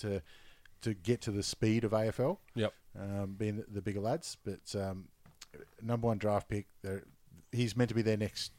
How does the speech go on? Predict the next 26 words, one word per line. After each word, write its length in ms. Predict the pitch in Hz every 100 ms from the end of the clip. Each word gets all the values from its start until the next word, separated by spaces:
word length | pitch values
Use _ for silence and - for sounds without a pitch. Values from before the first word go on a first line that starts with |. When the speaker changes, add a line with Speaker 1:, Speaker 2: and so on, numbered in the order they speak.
| -
Speaker 1:
Tony 240 | 113 101
Lockett, 320 | 95 92 90 - -
essentially, 440 | 95 98 92 95 - - - - -
and 100 | 113
he, 160 | 107 113
he 60 | 107
can't 320 | - 127 110
stay 140 | -
on 120 | 95
the 60 | 82
field. 280 | - 104 87 -
You 80 | 113
know, 60 | 113
Speaker 2:
No. 120 | 110 151
Speaker 1:
no, 60 | 147 139
no 120 | 165
fault 180 | 151 127
of 60 | 107
his 120 | 104
own, 180 | 139 147
or, 120 | 127
or 100 | 131
maybe 280 | 135 147 123
it 60 | 117
is 200 | 123 110
a, 200 | 107